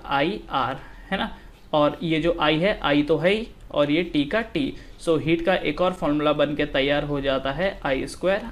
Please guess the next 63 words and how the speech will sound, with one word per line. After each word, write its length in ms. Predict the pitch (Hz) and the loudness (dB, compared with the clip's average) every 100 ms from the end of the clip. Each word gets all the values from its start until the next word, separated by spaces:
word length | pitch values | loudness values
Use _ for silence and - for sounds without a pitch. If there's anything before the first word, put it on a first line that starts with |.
| - | -6
आर 360 | 147 139 180 214 - - | -2 -2 -4 -6 -12 -6
टी। 200 | 127 127 - - - - - | -4 -4 -12 -18 -18 -18 0
तो 80 | 220 | 2
बैटरी 520 | 160 143 170 165 233 | 4 6 6 4 0
ने 160 | 196 147 | 2 0
जितना 400 | 135 165 208 214 | 0 -4 0 0
भी 140 | 208 220 | 2 4
वर्क 380 | 170 170 170 - | 6 6 2 -4
किया 260 | 127 113 - - - - - 170 | -2 -2 -8 -18 -18 -16 -14 -10
वो 260 | 143 175 | 0 0
किस 220 | 190 180 196 | 0 -2 -4
में 100 | 214 | -2
कन्वर्ट 340 | 214 214 196 | 0 0 2
हो 60 | 156 | 2
गया? 240 | 127 131 - - | 0 -4 -8 -2
हीट 220 | 156 147 | 0 2
में। 220 | 135 123 - - - | 0 -4 -10 -18 -8
वो 80 | 156 | -4
कितन-, 340 | 156 170 180 170 | -2 -4 -4 -4
वो 120 | 170 | -4
किस 140 | 180 190 | -2 -4
में 100 | 196 | -2
कन्वर्ट 260 | 185 190 | 0 2
हो 60 | 185 | 0
गया? 140 | 190 226 | -2 -2
हीट 200 | 156 143 | -4 -2
में। 220 | 139 135 | -4 -2
एक 160 | 175 196 | -2 0
बार 100 | 214 | 2
फिर 120 | 214 | 0
से 120 | 226 | 0
समझिए 320 | 202 156 151 | 0 2 4
डेरिवेशन 480 | 143 139 143 147 147 | 4 4 0 0 -2
क्या 120 | 143 | 0
हुआ। 300 | 123 127 143 - - - - - | 0 -2 -6 -10 -16 -16 -6 0
आपने 240 | 185 220 | 0 0
पढ़ा 260 | 214 196 202 | 4 4 4
है 180 | 202 214 - - - | 2 -2 -8 -18 -6
कि 220 | 196 202 196 | 0 2 2
बैटरी 400 | 165 170 196 196 | 4 4 4 2
क्या 140 | 196 | 2
करती 220 | 190 190 | 2 0
है, 60 | 202 | 2
पोटेंशियल 420 | 170 170 165 190 | 2 2 2 4
डेवलप 280 | 170 180 175 | 4 4 2
करती 220 | 175 165 | 0 2
है 60 | 190 | 0
और 60 | 160 | 0
जिसकी 220 | 160 185 | 0 2
वजह 120 | 165 | 2
से 120 | 170 | 2
वर्क 260 | 185 160 156 | 2 2 4
डन 120 | 160 | 2
हो 180 | 139 127 | 2 2
जाता 260 | 123 123 | 0 -2
है, 280 | 123 120 - | -4 -6 0
राइट? 240 | 185 233 - | 0 0 0
So 140 | 180 | -2
V 200 | 143 208 | 0 2
equal 200 | 196 185 | 2 4
to 80 | 190 | 4
W 260 | 156 175 | 4 4
by 120 | 175 | 4